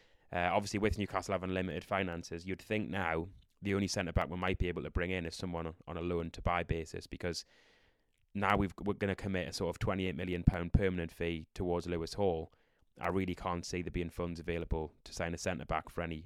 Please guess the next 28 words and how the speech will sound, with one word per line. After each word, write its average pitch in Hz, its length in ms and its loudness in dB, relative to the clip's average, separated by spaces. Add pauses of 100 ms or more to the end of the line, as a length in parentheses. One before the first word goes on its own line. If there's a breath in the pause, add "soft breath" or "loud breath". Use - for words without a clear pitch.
(120)
any 87 220 -4
amount. 80 380 -6
So, 92 440 4 (580 loud breath)
so - 100 0
yeah, 117 300 6
I 110 40 2
think 139 120 2
the 131 80 2
centre 135 240 4
back 113 160 8
situation's 104 560 4
one 98 160 4
to 80 80 -2
watch. 98 320 4
I 95 40 0
mean, 95 300 2
the 98 60 -4
window 110 360 6
shuts - 360 0
two 98 220 2
days, 90 440 0 (300)
uh, 95 160 -4
sorry, 85 320 0 (340)
two, - 140 0
in 107 140 4
two - 180 2
weeks 104 240 2
tomorrow, 87 480 0